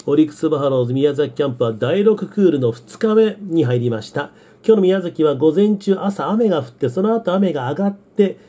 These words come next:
気温は十四度。昨日よりも二度ほど最高気温は高くなりましたが、日差しがなかったんでね、えー、暖かさは全く感じないという、そんな一日でした。まあ、そんな寒くはなかったんだけど、さあ、バファローズ宮崎キャンプは第六クー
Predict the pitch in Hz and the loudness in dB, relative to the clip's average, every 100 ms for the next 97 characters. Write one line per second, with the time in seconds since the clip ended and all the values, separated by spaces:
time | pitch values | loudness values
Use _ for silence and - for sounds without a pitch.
0 | _ - 156 165 156 139 123 107 120 185 | _ 0 4 4 2 0 -2 -2 0 4
1 | 214 185 120 98 - 233 269 247 170 147 | 4 2 -2 -4 -4 0 2 4 4 4
2 | 262 294 - 151 120 135 131 139 123 147 | 4 4 2 0 0 0 0 0 0 -2
3 | 117 170 180 - 131 131 143 127 127 131 | -2 -2 -4 -2 -2 -2 -4 -4 -4 -4
4 | 123 - - - 127 175 - 226 233 247 | -8 -20 -16 -6 -2 -2 0 -2 -2 -2
5 | 240 214 190 180 190 190 - - - 139 | -4 -2 -2 0 -2 -4 -14 -16 -4 -2
6 | 135 127 127 160 151 127 135 127 127 - | -2 -4 -4 -6 -4 -4 -2 -2 -4 -8
7 | 135 - 139 143 147 143 180 185 165 143 | -10 -8 -6 -4 -2 0 0 2 0 0
8 | 135 135 127 127 135 123 123 117 - 139 | -2 -4 -4 -4 -6 -4 -4 -4 -2 -4
9 | - - - 139 202 196 247 302 196 135 | -6 -10 -6 -2 -2 0 0 0 0 0
10 | 131 123 123 101 95 107 113 - - - | 0 -4 -4 -6 -4 -4 -4 -8 -20 -10
11 | - 117 - 131 113 104 98 113 120 123 | -4 -4 -2 -2 0 -4 -4 -2 0 -2
12 | - 127 110 - 123 147 185 - - 110 | 0 -2 -2 0 0 -2 -6 -16 -8 -4
13 | 127 147 - - 151 | 0 0 -2 -2 0